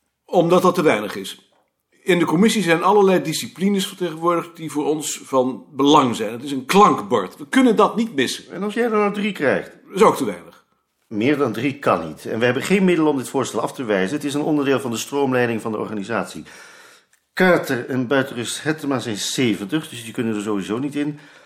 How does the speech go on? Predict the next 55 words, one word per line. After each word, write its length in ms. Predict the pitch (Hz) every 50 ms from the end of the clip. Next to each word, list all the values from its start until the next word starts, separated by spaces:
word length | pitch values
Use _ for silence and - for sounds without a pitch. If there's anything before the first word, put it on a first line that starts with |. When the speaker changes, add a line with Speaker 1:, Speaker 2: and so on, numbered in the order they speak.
| - _ _ _
Speaker 2:
Vester, 420 | _ - 139 135 135 - - 113
Juring 380 | 101 107 127 131 127 120 110 110
en 100 | 104 92
Dreesman, 600 | 92 104 107 127 139 147 139 - - - 98 87
waar 120 | - 110
zitten 260 | 123 127 123 - 120
die 120 | 123 120 117
voor? 220 | 123 123 127 151
Speaker 1:
Eh, 420 | 185 185 185 - - - - - - - -
Vester, 320 | - - 196 185 185 180
Juring 260 | 165 190 208 208 208
voor 100 | 180 180
het 80 | 165 147
museum 380 | 156 139 135 165 190 196 196 175
en 120 | 160 151
Dreesman 380 | 151 165 185 202 190 180 175 156
voor 100 | 156 165
het 100 | 156 -
zeemuseum. 500 | - 135 117 107 107 104 95 98 95 90
Speaker 2:
Ja, 40 | 82
dan 100 | 82 -
kunnen 200 | - 101 92 90
we 60 | 85
die 120 | 87 90
ook 160 | - 123 117 -
schrappen. 380 | - - - 127 127 123 - 120
Ik 40 | -
kan 80 | 113
me 60 | 104 101
trouwens 280 | - 104 95 87 98
niet 100 | 92 92
herinneren 300 | - 82 90 92 90 85 80
dat 80 | 82
ik 60 | 82
ze 80 | - -
vaak 260 | - - 90 - -
gezien 340 | - 90 78 - 90 78 78
heb. 120 | 73 71 - _ _ _ _ _ - - - -
Speaker 1:
Voor 200 | - - 233 208
ons 200 | 233 277 294 -
zijn 140 | - 262 226
die 100 | 226 -
contacten 480 | - 196 - - 254 254 254 - 220
belangrijk. 720 | 165 175 185 233 240 196 165 143 123 101 95 98 - - _ _ _ _
Speaker 2:
Jij 300 | _ - - 160 233 262
zit 160 | 233 - 220 214
toch 160 | 208 185 -
in 100 | 196 175
hun 200 | 175 214 254 262
commissies? 680 | - 160 123 107 92 - - - 277 262 - - - - - -
Speaker 1:
Eh, 100 | - 190
ja. 300 | 165 127 98 85 - - - 85
Speaker 2:
Dat 280 | 147 147 117 82 73 73
is 100 | - -
genoeg. 420 | - 104 95 90 73 - - -